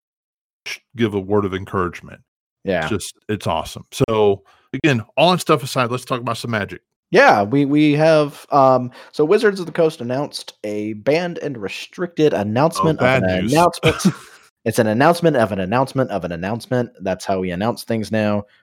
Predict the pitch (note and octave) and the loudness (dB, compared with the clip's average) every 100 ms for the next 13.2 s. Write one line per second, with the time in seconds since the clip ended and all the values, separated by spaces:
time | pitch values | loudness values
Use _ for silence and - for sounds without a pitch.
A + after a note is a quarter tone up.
0 | _ G2 F2+ F#2+ F#2 F2+ G2 B2+ B2+ B2 | _ -4 -2 -2 -2 -2 2 0 0 -4
1 | - G#2+ G#2 G#2 C3 C3 C3+ C3 G#2+ G#2 | -2 -2 0 2 0 0 0 0 -2 -4
2 | G2+ G2 - F#2+ F#2 G2+ G2 - F#2 F#2 | -2 -4 -2 -2 0 -2 -4 -6 -4 -4
3 | F2 - E2+ F2+ - _ _ _ _ _ | -6 -8 -10 -12 -16 _ _ _ _ _
4 | _ _ - F2 E2+ E2 E2 F2 - - | _ _ -8 -4 -2 -2 -4 -6 -10 -8
5 | - G2+ F#2 F2+ F2 - - - - G#2 | 2 4 6 4 0 -6 -20 -12 0 2
6 | G#2 D3 E3 B2+ - F#3 F3+ D#3+ G#3 G3+ | 6 8 8 6 6 6 8 6 6 8
7 | G3+ G3+ G3 F3+ E3 E3 F3 E3 F#3+ F3+ | 6 6 4 6 4 4 4 6 6 4
8 | F3+ _ - C#3+ C#3 C3+ - D3+ D3 - | 0 _ -2 0 2 0 2 2 2 0
9 | C3+ C3+ B2+ - _ - E3+ E3+ D#3 - | 0 0 -2 -12 _ 0 2 2 -4 -6
10 | D#3+ D#3 C3+ B2+ A#2+ A#2+ A2 G2 G2+ F2+ | -8 -4 0 2 0 -2 -8 -8 -6 -4
11 | F#2 F2 A#2+ C#3+ C3+ C3 A2+ G2+ - G2 | -4 -4 -2 -2 -4 -8 -10 -10 -6 -2
12 | G2 G2 - F2+ F2 E2+ - F3 F3+ G3+ | -2 -2 -10 -14 -12 -12 -4 -2 2 2
13 | - - | 2 -4